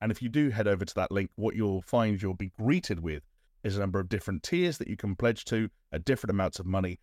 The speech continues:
and a number, number of different rewards that you shall be given in return for pledging at those various tiers. So if, for example, the idea of having access to a Discord server or being able to watch Patreon exclusive podcasts or Patreon exclusive videos or anything of that nature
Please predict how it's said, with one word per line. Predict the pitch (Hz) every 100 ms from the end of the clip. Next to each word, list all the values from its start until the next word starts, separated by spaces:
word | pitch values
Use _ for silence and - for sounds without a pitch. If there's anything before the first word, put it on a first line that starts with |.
| _ -
and | 101
a |
number, | 107 101 101 98 -
number | 107 101
of | 95
different | 107 - 95
rewards | 101 98 131 135 113
that | 85
you | 98
shall | 92
be | 92
given | 90 90 92 - _ -
in | 101
return | 95 - 131 120 110 - _
for | 104
pledging | - 143 123 101
at | -
those | 95 90
various | 92 90 87
tiers. | - 127 113 - _ _ -
So | - 190 120
if, | 92 -
for | 120 107
example, | - 110 - 104 98 _ _ 110
the |
idea | 107 107 110 104
of | 107 101 _ _
having | 101 104
access | 110 - 135 -
to | 135
a |
Discord | 120 123 - 101 -
server | 95 90 87 -
or | 95 95
being | 104 101
able | 104 101
to | 107
watch | 107 - _ _ -
Patreon | 139 135 147 127
exclusive | 113 - 120 104 -
podcasts | 180 170 - 87 -
or | 92
Patreon | 120 - 113
exclusive | - 123 113 101 _ _ -
videos | 175 104 92 120
or | -
anything | 214 - 113
of | 95
that | 101
nature | 98 92 - 90